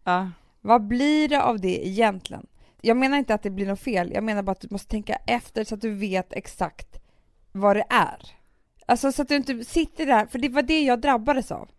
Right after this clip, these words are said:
Speaker 2: Att jag bara tänkte så här, "Men så här blir det där, lite så här." Och det lät trevligt på pappret, men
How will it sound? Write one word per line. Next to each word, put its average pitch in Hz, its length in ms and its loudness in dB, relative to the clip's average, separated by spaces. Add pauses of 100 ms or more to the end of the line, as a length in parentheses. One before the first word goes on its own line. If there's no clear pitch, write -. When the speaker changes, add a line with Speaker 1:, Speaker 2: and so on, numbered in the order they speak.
(240)
Speaker 2:
Att 233 220 -2
jag 262 120 4
bara 294 100 2
tänkte 269 220 -2
så 240 60 2
här, 214 60 4
"Men 240 160 -2
så 320 80 -2
här 370 200 -2
blir 262 160 -4
det 185 140 -6
där, 170 400 -4
lite 339 400 -6
så 208 100 -8
här." 160 280 -6 (640)
Och 262 120 -2
det 277 120 2
lät 294 340 0
trevligt 262 340 0
på 226 80 -6
pappret, - 600 -2
men 247 240 -4